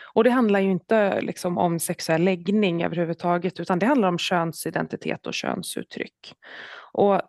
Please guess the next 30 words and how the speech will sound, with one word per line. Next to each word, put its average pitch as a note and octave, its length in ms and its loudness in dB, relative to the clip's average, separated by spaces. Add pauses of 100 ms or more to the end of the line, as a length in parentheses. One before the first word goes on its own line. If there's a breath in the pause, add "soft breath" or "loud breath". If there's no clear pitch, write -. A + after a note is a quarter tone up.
(140)
trans, A#3+ 460 2
det G#3+ 100 -2
innebär F#3 300 0
en E3 60 0
person D#3+ 360 -6
som D#3 280 -4
helt C4+ 600 2
eller F3+ 180 2
delvis F3+ 720 -4
inte F3 380 -2
identifierar F#3 920 0
sig - 420 0 (220)
med F#3+ 360 0
det E3 180 -2
könet F#3+ 680 -2
som E3 180 -8
tilldelades F3+ 760 -2
personen - 680 -4
vid - 200 -6
födseln, - 720 0
alltså G#2+ 320 -2
i, - 160 -2 (360 loud breath)
i F#3 100 0
pass - 680 -4
eller - 180 -2
det E3+ 140 -2
som E3+ 140 -6
framkommer E3 520 -4
av E3+ 100 0
folkbokföringen. - 1400 -2